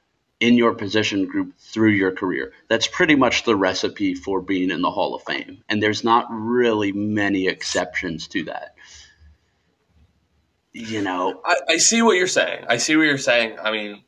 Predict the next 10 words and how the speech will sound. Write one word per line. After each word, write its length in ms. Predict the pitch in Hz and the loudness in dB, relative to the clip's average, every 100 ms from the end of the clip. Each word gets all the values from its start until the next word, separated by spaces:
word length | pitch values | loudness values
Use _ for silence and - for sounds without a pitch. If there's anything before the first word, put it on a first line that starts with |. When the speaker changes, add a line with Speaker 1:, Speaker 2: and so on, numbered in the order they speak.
| _ _ - - _ | _ _ -20 -20 _
Speaker 2:
one 340 | - 139 160 151 | -2 2 2 2
Gold 220 | 156 143 | -2 0
Glove 320 | 123 127 127 | 2 2 2
isn't 240 | 127 123 127 | -4 -4 -2
amazing, 320 | 117 117 123 | -2 -4 -2
but, 120 | 175 | -2
uh, 180 | 151 139 | -2 -4
you 180 | 135 151 | -2 4
have 160 | 170 170 | 4 4
to 300 | 180 139 | 2 2